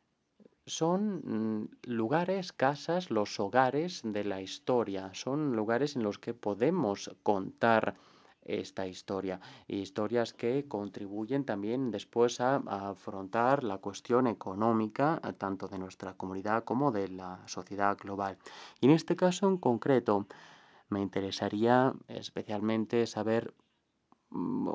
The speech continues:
o inter-, me intereso por ese catalizador. ¿Qué es lo que ha hecho que ahora este relato se cuente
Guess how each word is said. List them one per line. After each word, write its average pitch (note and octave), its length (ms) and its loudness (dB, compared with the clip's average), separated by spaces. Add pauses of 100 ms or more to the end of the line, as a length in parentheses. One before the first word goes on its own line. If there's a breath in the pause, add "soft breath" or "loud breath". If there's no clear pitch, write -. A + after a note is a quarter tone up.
(160)
o B2 80 2
inter-, B2+ 300 0
me C3+ 120 4
intereso D3+ 460 0
por E3 180 4
ese D#3+ 240 -2
catalizador. G#2 1040 0
¿Qué D3 80 0
es D#3 100 0
lo E3+ 140 2
que - 100 -2
ha D3+ 40 2
hecho D#3+ 340 -2
que D3 300 2
ahora B2 480 2
este A#2+ 320 -2
relato G#2+ 720 -2 (680 loud breath)
se - 180 -2
cuente D#3+ 540 2